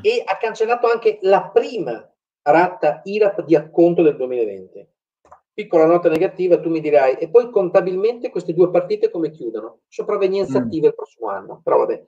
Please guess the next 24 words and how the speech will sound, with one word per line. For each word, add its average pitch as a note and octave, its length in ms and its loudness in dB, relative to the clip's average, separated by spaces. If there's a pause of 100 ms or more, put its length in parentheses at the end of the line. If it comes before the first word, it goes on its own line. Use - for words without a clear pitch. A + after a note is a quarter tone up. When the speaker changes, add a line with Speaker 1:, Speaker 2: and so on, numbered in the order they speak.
(320)
Speaker 1:
qua F3+ 120 2
sto F3+ 160 0
parlando D3+ 320 4
difficile, - 800 -8 (340)
un G#3 100 -12
po' F3+ 140 4
di F3+ 100 2
tasse - 280 0
ce C#3+ 100 -4
le C3+ 80 0
pagherai, - 360 -4
però E4 140 4
intanto B3 320 0
adesso F#3+ 320 0
non F#3+ 140 0
vai E3+ 160 6
fuori D3+ 260 4
di C3+ 140 -14
cassa. - 440 -12 (560)
Seconda D4+ 380 4
Speaker 2:
Sì. D4 60 2
Speaker 1:
cosa D4+ 200 6
molto D4 180 -2
importante, C4+ 840 -2